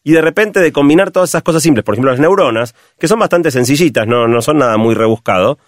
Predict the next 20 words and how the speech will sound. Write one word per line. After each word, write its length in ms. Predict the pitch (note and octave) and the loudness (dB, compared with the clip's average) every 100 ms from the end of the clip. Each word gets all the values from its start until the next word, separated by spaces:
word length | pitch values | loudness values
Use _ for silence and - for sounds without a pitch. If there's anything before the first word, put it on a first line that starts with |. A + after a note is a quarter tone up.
| _ _ _ _ | _ _ _ _
aparece 500 | D3 G3 G#3 A#3+ G3+ | -4 0 -2 -2 -2
una, 200 | E3 C3 | 0 0
una 200 | B2+ B2 | 0 -2
consecuencia 580 | A2+ A#2+ B2 F#3 F#3+ D3+ | 0 -2 0 -2 0 0
totalmente 480 | D#3+ A#3 A3 G3 D#3+ | 0 -2 -2 -2 0
impensada. 840 | C3 G2+ A2 G#2+ - D3+ G#2 F#2 - _ _ | -2 0 0 0 -2 -2 0 -4 -8 _ _
Ponés 200 | D3 G3+ | -2 0
muchas 240 | G3+ G3 | 0 0
neuronas 320 | F3 E3+ F3+ | 0 0 -2
juntas 460 | F3 A3 G#3 G#3+ - _ _ | 0 -2 0 -2 -2 _ _
y 80 | B2 | -2
aparece 340 | A2+ A#2+ A#2 | 0 -2 -2
conciencia, 520 | B2 A#2 F3 C#3+ A#2+ | -2 0 0 2 0
aparece 300 | G#2+ A#2+ B2 | -2 -2 -2
inteligencia. 640 | B2+ A2+ A2 A2 F#2+ G2 F2+ _ _ _ - | -2 -2 0 -2 -2 -4 -6 _ _ _ -2
Ponés 420 | C#3+ G3 G3+ - _ _ | 2 2 -2 -8 _ _
muchas, 480 | D3+ G3 - F3 - | 0 2 0 -2 -2
eh, 160 | C#3 B2+ | -6 -2
hormigas 500 | C#3 C#3 G#3 B3+ G#3+ | -2 0 2 2 0
juntas, 680 | - A3+ G3 D3+ D3 F3 | -2 0 0 2 0 -2